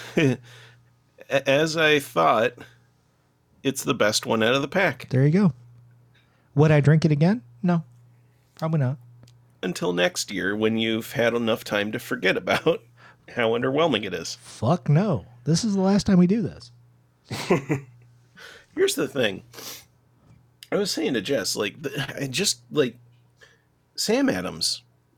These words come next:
Speaker 1: has gotten so lazy.
Speaker 2: Yeah.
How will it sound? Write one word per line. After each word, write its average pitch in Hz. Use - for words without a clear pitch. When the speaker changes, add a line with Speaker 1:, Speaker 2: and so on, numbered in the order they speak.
Speaker 1:
has 117
gotten 98
so -
lazy. 95
Speaker 2:
Yeah. 208